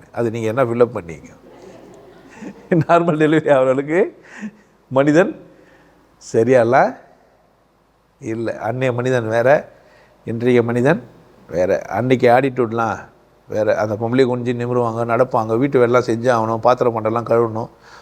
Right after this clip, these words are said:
தண்ணி குளத்துல போய் எடுத்துன்னு வருவாங்க, இடுப்புல தூக்கின்னு வரணும். இப்ப டேப் தந்தா தண்ணி வருது. இப்ப மாநகராட்சி, அந்த கிராம பஞ்சாயத்துங்களை கூட என்ன தான் வச்சுக்கிறாங்க?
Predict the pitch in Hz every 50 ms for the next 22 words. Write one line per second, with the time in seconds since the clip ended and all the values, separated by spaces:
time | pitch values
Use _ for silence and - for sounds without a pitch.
0 | _ _ - 139 151 170 180 147 - 151 170 175 175 165 143 123 147 143 135 131
1 | 135 127 117 113 110 107 107 120 123 127 135 131 127 113 113 123 117 113 110 110
2 | 107 104 104 107 110 110 110 110 - - 127 113 143 156 165 160 160 147 139 147
3 | 139 139 127 127 127 120 110 107 104 110 113 117 - - _ _ _ _ _ _
4 | _ _ _ _ _ _ _ _ - 117 110 117 117 113 131 143 151 151 143 139
5 | 135 127 113 - - 143 143 139 135 131 127 131 131 123 117 127 135 139 139 135
6 | 120 131 127 123 131 123 110 - 117 120 120 117 117 135 139 127 131 135 127 131
7 | 131 120 110 - 120 110 107 95 95 90 82